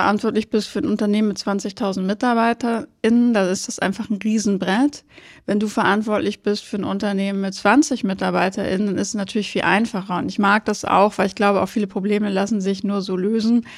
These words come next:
das mal runterzubrechen und sich dann anzuschauen, warum wollen die Leute nicht so gerne ins Büro oder was hält sie davon ab, was treibt sie aber auch ins Büro und wo steht eigentlich jeder Einzelne?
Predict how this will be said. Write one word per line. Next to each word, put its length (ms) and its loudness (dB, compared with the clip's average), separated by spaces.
das 300 2
mal 180 6
runterzubrechen 1200 2
und 180 0
sich 220 -2
dann 240 2
anzuschauen, 800 2
warum 800 4
wollen 280 6
die 80 4
Leute 360 2
nicht 260 -4
so 120 0
gerne 340 0
ins 200 -4
Büro 380 4
oder 220 2
was 180 0
hält 220 0
sie 140 -6
davon 340 0
ab, 380 0
was 300 0
treibt 380 0
sie 120 2
aber 300 2
auch 100 0
ins 220 -2
Büro 480 4
und 120 -2
wo 100 2
steht 240 -4
eigentlich 320 0
jeder 160 2
Einzelne? 480 2